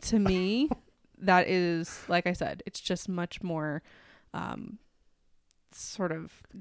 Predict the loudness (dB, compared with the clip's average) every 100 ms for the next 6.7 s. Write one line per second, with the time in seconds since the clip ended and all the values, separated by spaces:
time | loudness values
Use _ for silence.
0 | -4 -2 -2 -8 -8 -6 -6 -8 -8 -10
1 | -6 -2 2 2 0 -4 -8 -12 -12 -14
2 | -20 -20 -20 -20 _ _ _ _ _ _
3 | -8 0 2 4 2 0 -2 2 2 2
4 | 0 2 2 0 2 2 4 2 4 6
5 | 6 8 6 4 0 _ 4 6 6 2
6 | 2 0 -2 -4 -10 -10 -12